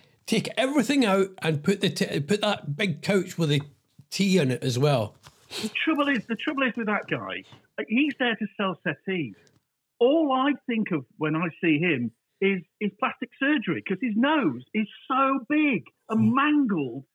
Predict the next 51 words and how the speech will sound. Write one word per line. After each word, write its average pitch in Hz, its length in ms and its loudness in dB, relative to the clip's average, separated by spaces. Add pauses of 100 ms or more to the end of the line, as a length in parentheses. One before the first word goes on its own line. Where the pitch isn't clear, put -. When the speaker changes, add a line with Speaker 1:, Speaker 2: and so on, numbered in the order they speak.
(100)
Speaker 2:
and 220 80 0
all 269 220 0
over 302 220 2
the 294 180 2
shop. 160 180 -2 (260)
It's, 147 140 2
Speaker 1:
Right. 180 120 0
Speaker 2:
it's - 100 -8
like 262 180 0
when, 214 220 -2 (220)
when 240 100 -2
you 247 100 0
watch 240 140 0 (280)
Gerard 220 400 2
Depardieu, 170 580 0 (180)
Speaker 1:
Yeah. 160 260 2
Speaker 2:
uh, 165 320 0
in 180 300 -4
films, 190 340 -2 (240)
Gerard 139 220 -2
Depardieu. 156 340 -8 (300)
Speaker 1:
Yeah, 170 140 2
Speaker 2:
Uh, 196 180 -2
all 262 240 2
I 254 80 2
Speaker 1:
yeah. 247 60 2
Speaker 2:
look - 180 -2
at - 100 -4
with 175 180 -2
Gerard 170 440 0
is 143 100 -2
his 170 240 -6
gut 240 280 -2 (420)
and 180 280 -2
his 208 120 -2
nose. 233 320 -2 (180)
You 151 140 0
know, 165 140 2
Speaker 1:
Right, 143 100 -2
Speaker 2:
so - 160 0
it, 240 100 -8
Speaker 1:
yeah. 190 180 -2
Speaker 2:
it's 143 140 -6
off-putting. - 640 -4
Speaker 1:
Oh, 180 180 2 (120)
well, 233 240 -2
it's, 110 260 -2
uh, 104 180 -2 (520)
an 113 60 -4
interesting, 127 580 0
uh, 123 120 0